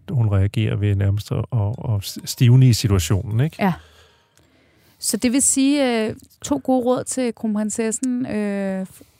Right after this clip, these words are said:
Speaker 2: herfra skulle være at, øh, hvile i, at du faktisk er ret dygtig. Du har fået danskernes, du har vundet danskernes gunst. Tag det roligt, du gør det godt. Og nummer to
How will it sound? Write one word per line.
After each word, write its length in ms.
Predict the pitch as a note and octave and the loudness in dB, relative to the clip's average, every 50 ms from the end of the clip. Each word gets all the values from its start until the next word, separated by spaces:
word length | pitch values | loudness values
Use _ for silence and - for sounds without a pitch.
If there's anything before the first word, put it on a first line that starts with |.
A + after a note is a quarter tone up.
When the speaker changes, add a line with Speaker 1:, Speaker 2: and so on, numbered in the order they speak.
| _ _ - - | _ _ -10 -6
Speaker 2:
herfra 520 | G3+ A3+ B3 A#3 - - A#3+ A3+ - - | -4 -4 -4 -4 -4 -4 -2 -2 -2 -4
skulle 220 | - - - G#3 | -6 -6 -6 -4
være 840 | G#3 G3+ G3 G3+ G#3 G#3+ A3 - - G3 F#3+ F#3+ F#3 F#3 F#3 F#3 F#3 | -2 0 0 0 0 -2 -4 -4 -4 -4 -2 -2 -2 -2 -2 -2 -2
at, 60 | F3+ F3+ F3+ F3+ F3 | -2 -4 -4 -4 -4
øh, 60 | F3 E3+ - - _ _ _ _ _ _ _ - | -6 -8 -10 -16 _ _ _ _ _ _ _ -6
hvile 400 | F#3+ A3 C4+ C#4+ D4 D4 C#4 C#4 | -2 0 0 0 2 2 2 2
i, 160 | C4 B3 - | 2 2 0
at 120 | - - | -2 0
du 80 | - G3+ | -2 0
faktisk 500 | - G#3 G#3 A3 - C4 B3 - - - - - | 0 0 0 0 -2 -4 -4 -4 -6 -12 -8 -2
er 220 | - G3+ G3 - F#3+ | 0 0 0 2 0
ret 120 | A3 - - - | -2 -2 -2 -2
dygtig. 320 | B3+ C#4 - - - F4+ D#4+ - _ _ _ _ - | -4 -4 -4 -4 -6 -6 -6 -6 _ _ _ _ -2
Du 100 | - A3+ | 0 2
har 180 | G#3+ B3+ C4+ D4 | 2 2 0 0
fået 480 | - - C4+ C4+ C4+ C#4 C#4+ C4+ - | 0 0 2 4 4 4 2 2 0
danskernes, 540 | B3+ A#3+ B3+ C4 - - D4 C#4 C4+ B3+ - | 0 0 0 -2 -2 -2 -2 0 0 -2 0
du 80 | - B3+ | 0 2
har 80 | A#3 | 2
vundet 240 | A3 C4+ C#4+ D#4 D4 - - - - | 4 4 2 2 0 -4 -8 -6 -2
danskernes 420 | B3 A#3+ B3+ - - D4 B3+ - - | 0 0 0 0 -2 -2 -4 -2 -2
gunst. 360 | - C#4 - - - - _ _ _ _ _ _ _ _ - | -4 -6 -4 -6 -10 -12 _ _ _ _ _ _ _ _ -8
Tag 180 | - - A#3 | -2 -2 0
det 140 | B3+ B3 - | 0 0 0
roligt, 320 | A#3+ A3+ A#3+ A#3+ B3 _ - | 0 0 0 0 -2 _ -6
du 60 | G#3 | -4
gør 200 | - - F#3 F3+ | -2 0 0 0
det 100 | F3+ - | 0 0
godt. 280 | G3 G#3 C4 - - _ _ _ _ _ _ _ _ - | -2 -2 -2 -4 -10 _ _ _ _ _ _ _ _ -2
Og 120 | - A3+ A3+ | 0 0 2
nummer 160 | A3 G#3 G#3+ | 2 0 -2
to 400 | - - - C4+ C4 B3 - | -4 -2 0 2 2 0 -2